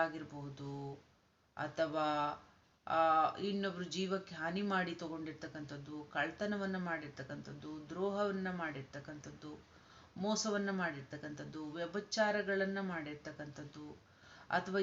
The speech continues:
ಇನ್ನಿತರ ತಾಂತ್ರಿಕ ಕ್ರಿಯೆ ಕುಟಿಲತೆಯಿಂದ ಸಂಪಾದನೆ ಮಾಡಿರ್ತಕ್ಕಂಥದ್ದು,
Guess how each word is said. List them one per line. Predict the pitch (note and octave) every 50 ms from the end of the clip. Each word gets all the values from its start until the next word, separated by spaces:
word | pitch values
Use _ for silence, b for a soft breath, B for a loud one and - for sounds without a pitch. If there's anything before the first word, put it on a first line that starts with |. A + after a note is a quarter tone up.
| F#3+
ಇನ್ನಿತರ | F#3+ G3 G#3 A3 G#3+ - G3 G3 F#3+ -
ತಾಂತ್ರಿಕ | E3+ D3 F3 G3 F#3 G3+ G#3+ G#3+ A3 G#3 G#3+
ಕ್ರಿಯೆ | - G3+ F#3+ F3+ F3+ F3
ಕುಟಿಲತೆಯಿಂದ | - - G#3 G3 A3+ A3+ A3+ A3 G#3+ G#3+ - G#3+ G3+ F#3+ F#3+ F#3+ F#3 -
ಸಂಪಾದನೆ | F#3 E3+ E3 - E3+ E3 D#3+ E3 D#3+ D#3+ D#3
ಮಾಡಿರ್ತಕ್ಕಂಥದ್ದು, | D#3 D3+ D3 D3 D3 C#3 - D#3 C#3+ - C#3+ C#3 C3+ D3 C#3 C#3 -